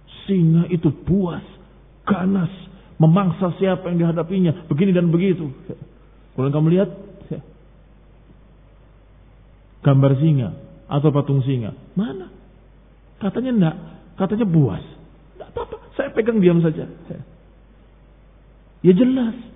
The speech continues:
oh, enggak ada rohnya. Singa tadi enggak ada rohnya. Mati.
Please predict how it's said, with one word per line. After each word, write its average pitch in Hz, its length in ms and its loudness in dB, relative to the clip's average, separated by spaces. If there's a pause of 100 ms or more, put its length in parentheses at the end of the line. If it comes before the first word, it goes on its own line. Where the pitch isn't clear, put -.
(360)
oh, 151 40 8
enggak 185 240 10
ada 202 80 10
rohnya. 151 440 6 (1200)
Singa 269 240 2
tadi 254 160 4
enggak 285 160 10
ada 294 120 12
rohnya. 233 340 4 (1700)
Mati. 240 600 0